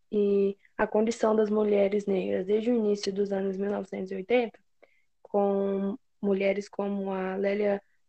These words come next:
de Almeida Gonzalez, que dizia, <clears throat> como destacou Luísa Barros no artigo Lembrando Lélia Gonzalez, é, o negro tem que ter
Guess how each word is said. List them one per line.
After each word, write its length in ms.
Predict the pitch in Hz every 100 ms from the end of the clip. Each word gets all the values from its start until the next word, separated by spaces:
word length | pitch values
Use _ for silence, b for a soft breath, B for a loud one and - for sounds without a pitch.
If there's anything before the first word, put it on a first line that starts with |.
| - -
de 100 | 202
Almeida 460 | 190 202 196 196
Gonzalez, 640 | 196 196 190 214 220 202 - _ _ _ _ _ _ -
que 560 | 196 196 190 196 190 _ -
dizia, 500 | 208 190 208 202 202 _ _ _ _ _ _ 240
<clears throat> 680 | 226 247 220 196 - _
como 400 | - 220 220 220
destacou 600 | 208 - 214 202 - 220
Luísa 300 | 214 220 214
Barros 440 | 202 208 214 214 208
no 80 | 214
artigo 680 | 196 - 214 202 214 208 - _ _ _ _ 220
Lembrando 500 | 208 208 220 220 220
Lélia 360 | 208 202 208
Gonzalez, 580 | 208 208 214 240 240 214 - _ _ _ _ _ _ _ _
é, 280 | 214 202 -
o 180 | 214 214
negro 600 | 214 214 208 226 220 214
tem 280 | 226 214 214
que 320 | - 220 214
ter 200 | 220